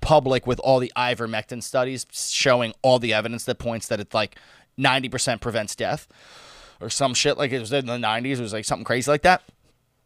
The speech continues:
So the guy Brett Weinstein is friends with the, one of the inventors of the R N A vaccine technology. His name's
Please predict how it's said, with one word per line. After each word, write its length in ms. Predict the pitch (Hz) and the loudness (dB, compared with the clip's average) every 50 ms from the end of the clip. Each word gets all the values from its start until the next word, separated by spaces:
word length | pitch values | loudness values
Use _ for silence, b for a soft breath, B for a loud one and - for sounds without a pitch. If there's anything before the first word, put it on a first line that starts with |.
| _ - - - | _ -20 -12 -6
So 460 | - - 175 160 147 135 123 110 - _ _ _ _ _ _ _ _ _ _ _ _ _ _ - - | 0 4 6 6 8 6 6 2 0 _ _ _ _ _ _ _ _ _ _ _ _ _ _ -6 -2
the 120 | 147 147 | -2 -2
guy 300 | 120 - 160 160 165 160 | 2 4 4 6 6 4
Brett 240 | - 143 147 120 107 | 2 2 0 -2 0
Weinstein 560 | 127 139 156 185 190 - - 147 120 120 117 | 0 0 0 0 -2 -2 -2 -2 -2 -2 -2
is 140 | 110 98 - | -6 -8 -10
friends 640 | - - - 147 156 165 170 165 143 127 113 - | -12 -10 -8 -4 -2 -2 -2 -2 -2 -4 -6 -8
with 520 | 101 90 87 64 50 - - - - - - _ _ _ _ _ _ _ | -8 -8 -8 -10 -10 -12 -14 -18 -20 -20 -20 _ _ _ _ _ _ _
the, 300 | - 92 131 127 123 110 | -12 -8 -8 -6 -6 -8
one 300 | 123 113 123 147 160 175 | -8 -2 2 4 4 4
of 100 | 175 160 | 4 2
the 100 | 170 180 | 0 -2
inventors 420 | 165 143 147 143 139 - 143 120 | 0 0 0 0 0 -2 -4 -6
of 80 | 127 117 | -6 -6
the 120 | 123 123 - | -6 -4 -2
R 180 | 127 127 123 120 | 0 0 0 0
N 80 | 117 | 0
A 120 | 120 117 113 | -2 -2 0
vaccine 420 | 107 113 104 101 - - 110 107 | 0 0 -2 -2 -4 -10 -12 -10
technology. 540 | 101 113 107 - 110 98 98 104 113 117 131 | -10 -10 -10 -8 -6 -4 -4 -4 -4 -6 -8
His 120 | 123 101 | -10 -10
name's 500 | 110 110 104 98 101 92 87 - - - | -10 -10 -10 -12 -12 -12 -12 -12 -14 -16